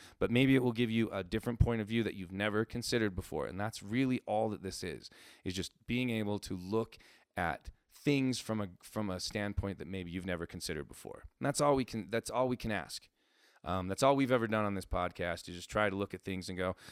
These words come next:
"Well, this guy said that," or, "Here's a video of this thing," or, "Here's this idea," or, "Here's this crazy thing that people have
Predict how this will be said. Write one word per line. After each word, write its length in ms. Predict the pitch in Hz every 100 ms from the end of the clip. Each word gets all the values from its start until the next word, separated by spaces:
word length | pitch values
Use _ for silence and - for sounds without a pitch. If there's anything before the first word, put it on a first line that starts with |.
| - -
"Well, 200 | - 127
this 180 | 135 127
guy 140 | 151 143
said 300 | - 135 131
that," 200 | 151 113
or, 60 |
"Here's 220 | 101 127
a 40 | 123
video 280 | 135 135 131
of 80 | 117
this 200 | 135 -
thing," 260 | 135 143
or, 80 | 98
"Here's 260 | 120 131 110
this 200 | 127 120
idea," 460 | 117 107 131 135 107
or, 60 |
"Here's 300 | 101 127 131
this 180 | - 117
crazy 400 | - 131 131 117
thing 260 | - 131 131
that 120 | 123
people 300 | 120 117 120
have 120 | 104